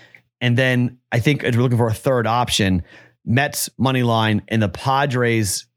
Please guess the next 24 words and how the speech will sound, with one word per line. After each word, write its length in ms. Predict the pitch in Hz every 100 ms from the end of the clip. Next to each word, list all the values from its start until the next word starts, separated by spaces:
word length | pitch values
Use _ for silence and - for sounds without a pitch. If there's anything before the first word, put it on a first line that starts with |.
| _ _ _
at 180 | 113 107
home 520 | 92 151 131 107 98 - - - -
against 300 | 113 113 107
the 60 | 107
Pittsburgh 500 | 120 - 104 92 -
Pirates. 640 | 131 123 104 95 - - -
I 100 | 90
mean, 420 | 82 76 73 78 -
come 160 | - 92
on 200 | 76 64
now. 200 | 62 58 -
Padres 380 | 110 113 113 95
have 80 |
been 80 | 87
playing 400 | 73 98 90 82
good 240 | - 80 -
baseball. 600 | 107 110 113 107 104 - - - -
Um, 540 | 92 85 76 67 78 80 _ _ _ _ _ _ _ _
you 120 | 113
know, 100 | 90
there 320 | 80 104 101
are, 440 | 101 95 95 95 92
let's 180 | 90 -
see, 160 | -